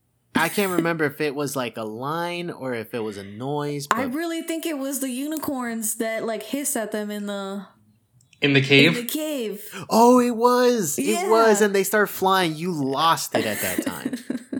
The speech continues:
Speaker 1: You lost it. I remember
Speaker 2: I'm
Speaker 1: that
Speaker 2: telling
Speaker 1: now.
Speaker 2: you, I love, like, the, the visual gags, I guess.
Speaker 1: Yeah.
Speaker 2: That was
Speaker 1: Yeah.
Speaker 2: really strong for me. Um, we talked about how on this journey there, he's learning how to use the wand.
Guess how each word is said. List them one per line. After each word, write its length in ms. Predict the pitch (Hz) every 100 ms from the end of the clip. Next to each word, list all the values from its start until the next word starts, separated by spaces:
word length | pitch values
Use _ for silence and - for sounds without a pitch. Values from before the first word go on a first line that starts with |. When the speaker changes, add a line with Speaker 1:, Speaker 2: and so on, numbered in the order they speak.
| - -
Speaker 1:
You 320 | - 113 143
lost 560 | 139 110 107 107 101 -
it. 160 | 82 -
I 140 | 107 117 120
remember 260 | 208 -
Speaker 2:
I'm 120 | 233 220
Speaker 1:
that 80 |
Speaker 2:
telling 400 | - 240 226 226 214
Speaker 1:
now. 60 |
Speaker 2:
you, 240 | 196 185 180
I 220 | 180 190
love, 420 | 202 208 220 233
like, 260 | 233 208 -
the, 300 | 190 180 - - _ _ _ -
the 100 | 208
visual 1000 | 180 170 190 196 208 196 190 185 180 185 _
gags, 500 | - 165 156 190 269
I 120 | 311 294
guess. 560 | 311 349 370 - - _ _ -
Speaker 1:
Yeah. 340 | 135 123 95 - _ _ _ _ _ _ _ _ _ _ -
Speaker 2:
That 200 | 214 208
was 100 | -
Speaker 1:
Yeah. 100 | -
Speaker 2:
really 220 | 226 214
strong 380 | 214 208 190 208
for 120 | 233
me. 260 | 233 240 240 - - -
Um, 640 | 214 208 202 190 190 185 -
we 140 | 220
talked 260 | 226 233 233
about 220 | 226 214
how 540 | 208 208 202 202 196 196
on 300 | 190 185 185
this 220 | 170 170
journey 420 | 208 202 196 196
there, 220 | 175 156
he's 240 | - 180 170
learning 280 | 175 180 185
how 100 | 170
to 60 |
use 340 | 160 170 170 -
the 120 | 170
wand. 400 | 160 202 196 -